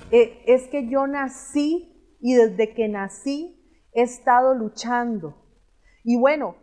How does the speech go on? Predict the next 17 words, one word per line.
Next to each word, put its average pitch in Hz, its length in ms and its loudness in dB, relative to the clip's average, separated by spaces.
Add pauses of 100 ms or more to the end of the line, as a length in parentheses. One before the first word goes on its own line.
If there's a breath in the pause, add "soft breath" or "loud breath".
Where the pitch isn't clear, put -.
si 240 200 -2
estás 240 320 4
luchando, 285 640 -4
hay 208 140 2
propósito. 220 920 -4 (440)
Quiero 254 240 6
decirte 254 560 -2
que 226 80 -2
hay 220 80 0
propósito 233 800 -6
para 180 200 -2
usted, 226 400 -2
hay 214 140 0
propósito 247 840 0
para 180 180 -8
su 180 140 -16
familia, 196 560 -6